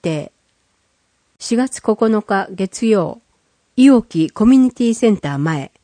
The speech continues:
九時から九時十分。神殿クラブ前、九時二十分から九時三十五分。西野省自治会館前、九時四十分から九時五十五分。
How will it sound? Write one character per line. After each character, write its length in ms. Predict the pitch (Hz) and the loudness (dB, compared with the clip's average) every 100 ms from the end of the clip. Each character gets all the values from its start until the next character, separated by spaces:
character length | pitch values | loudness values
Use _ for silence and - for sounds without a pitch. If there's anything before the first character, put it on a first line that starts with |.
| _ _ _ _ - | _ _ _ _ 0
九 120 | 277 | 0
時 140 | 254 | 0
か 100 | 180 | -4
ら 240 | 151 143 - | -6 -8 -12
九 120 | - 240 | -6 -2
時 260 | 190 - | -2 -6
十 160 | 180 190 - - | -6 -6 -6 -4
分。 260 | 185 143 _ _ _ _ _ _ _ _ _ | -2 -4 _ _ _ _ _ _ _ _ _
神 320 | 185 233 262 | -4 0 0
殿 220 | 247 240 | 0 -4
ク 160 | 220 196 | -6 -6
ラ 140 | 208 | -4
ブ 100 | 208 190 | -4 -4
前、 360 | 180 151 - _ _ _ _ _ _ | -4 -6 -12 _ _ _ _ _ _
九 140 | - 269 | -2 0
時 160 | 233 | 2
二 140 | 175 175 | 0 0
十 120 | 208 | -2
分 300 | - 156 147 | -2 -6 -6
か 140 | 143 | -8
ら 220 | 139 139 _ - | -10 -12 _ -6
九 100 | 240 | -4
時 200 | 185 165 | -2 -4
三 260 | 233 208 | -2 -4
十 180 | 156 139 | -4 -8
五 140 | 151 | -8
分。 220 | 151 143 - _ _ _ _ _ _ _ _ - | -8 -10 -14 _ _ _ _ _ _ _ _ -2
西 300 | 220 - 262 | -2 0 0
野 120 | 247 | 0
省 380 | - 160 147 - | -2 -2 -2 -6
自 140 | 165 | -8
治 120 | 180 - | -8 -4
会 180 | 226 | -4
館 160 | 208 196 | -4 -4
前、 400 | 185 170 139 - _ _ _ _ _ | -4 -4 -6 -10 _ _ _ _ _
九 120 | - | -2
時 260 | 240 208 156 | 0 0 2
四 180 | 208 233 | 4 4
十 140 | 233 | 2
分 260 | - 156 151 | -2 -6 -4
か 140 | 143 | -6
ら 200 | 139 135 _ _ | -8 -10 _ _
九 100 | 254 | -2
時 300 | 214 175 - | 0 -2 -2
五 140 | - 180 | -2 0
十 240 | 214 208 | 2 0
五 160 | 185 185 | 0 -2
分。 260 | 156 - | -4 -10